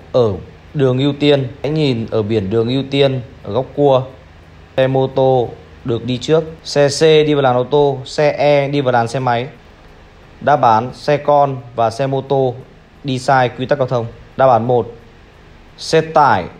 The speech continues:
hướng đi thẳng lại rẽ, xe khách hướng đi, hướng rẽ đi thẳng. Suy ra xe khách và xe tải sai. Đáp án ba,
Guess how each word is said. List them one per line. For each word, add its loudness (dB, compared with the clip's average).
hướng -8
đi -4
thẳng 0
lại -6
rẽ, -2
xe 0
khách 0
hướng -6
đi, -6
hướng -2
rẽ 2
đi -4
thẳng. -2
Suy -4
ra 4
xe -2
khách -2
và 0
xe -4
tải 2
sai. 0
Đáp 2
án 2
ba, 2